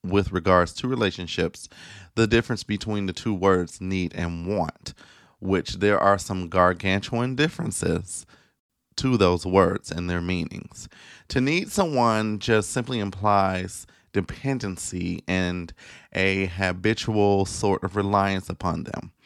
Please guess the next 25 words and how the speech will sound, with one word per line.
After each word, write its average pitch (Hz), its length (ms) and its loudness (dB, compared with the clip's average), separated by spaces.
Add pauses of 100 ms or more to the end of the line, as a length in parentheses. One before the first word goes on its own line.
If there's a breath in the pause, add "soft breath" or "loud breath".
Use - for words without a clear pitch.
(440 loud breath)
Needing 135 320 2
someone 127 500 2
in 107 160 -4
times 98 400 -2
of - 100 -20
crisis 110 720 2
or 85 180 -4
extreme 120 360 -4
sadness, 101 720 -2 (360 loud breath)
that's 131 440 2
human. 87 460 -6 (100)
That's 120 320 4
a - 80 -10
part 120 380 0
of 90 160 -8
being 90 200 -2
a 87 60 -4
human, 90 360 -6
and 98 160 -2
that's 110 200 0
not 101 140 -4
what 90 120 -2
we're 90 80 2
talking 87 380 -4
about. - 380 -2